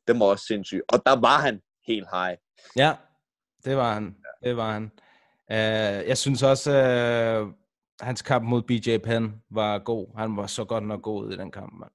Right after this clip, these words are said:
Speaker 1: Ja, ja, men problemet, det eneste problem, jeg har med den kamp, det er, at B J Penn,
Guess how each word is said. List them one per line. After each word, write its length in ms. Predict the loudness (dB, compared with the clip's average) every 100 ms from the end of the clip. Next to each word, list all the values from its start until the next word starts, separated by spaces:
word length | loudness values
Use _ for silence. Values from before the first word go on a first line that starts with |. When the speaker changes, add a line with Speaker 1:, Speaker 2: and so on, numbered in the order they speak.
| _
Speaker 1:
Ja, 160 | -2 0 6
ja, 200 | 6 6
men 220 | 4 -4 -2
problemet, 540 | 0 0 0 -2 -4 -2
det 120 | -2
eneste 260 | -4 -6
problem, 300 | -4 2 4
jeg 80 | 4
har 120 | 2
med 120 | 2 4
den 220 | 2 2
kamp, 300 | -2 -2 4
det 140 | 8
er, 40 | 8
at 100 | 6
B 40 |
J 200 | 0 2 2 2
Penn, 240 | -2 -2